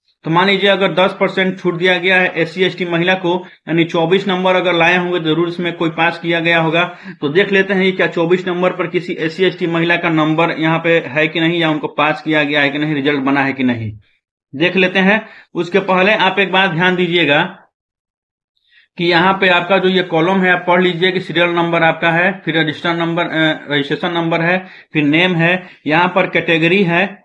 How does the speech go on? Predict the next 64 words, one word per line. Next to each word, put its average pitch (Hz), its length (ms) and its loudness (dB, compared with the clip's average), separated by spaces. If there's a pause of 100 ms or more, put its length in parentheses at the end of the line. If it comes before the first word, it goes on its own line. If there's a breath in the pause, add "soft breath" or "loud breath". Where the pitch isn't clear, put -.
यहाँ 156 200 0
पर 165 140 -2
पीएच 180 500 -2
है 175 120 0
कि 175 140 -4
क्या 160 180 0
आप 151 160 -2
पीएच 165 320 -2
हैं 160 120 -2
कि 160 100 -4
नहीं 156 280 0
है, 165 200 -2
यहाँ 147 180 -2
पर 147 160 -4
gender 139 380 0
है, 175 360 -2 (180 loud breath)
एमसीक्यू 180 600 -2
score 170 280 -4
यहाँ 160 260 0
पे 170 140 -2
है 175 240 0
कि 190 140 -4
आपका 151 180 -2
सीबीटी 147 360 -6
में 156 140 -2
कितना 151 280 -2
score 156 240 -6
हुआ 156 200 0
था, 180 340 -4 (340 loud breath)
ये 147 100 2
आपका 170 240 2
English 175 340 0
word 175 280 -2
per 170 140 -2
minute 175 240 -4
है 180 60 0
और 165 100 0
ये 165 120 2
Hindi 147 220 -2
वर्ड 135 180 0
per 120 220 -4
minute 113 180 -8
है। 110 180 -10 (320 loud breath)
अब 160 160 0
देख 180 180 0
लेते 185 180 0
हैं 190 120 2
कि 185 80 0
चौबीस 180 460 0
वर्ड 170 240 -2 (160)
per 175 120 2
minute 175 380 -2
इसमें 170 360 -2
कहीं 165 260 0
है 147 220 0
कि 147 140 -4
नहीं, 123 220 0
क्योंकि 139 220 -6
ये 156 160 0
एमसीक्यू 156 540 -4
है 123 100 -2
आपका, 110 220 -6
ठीक 175 220 -4
है। 131 380 -4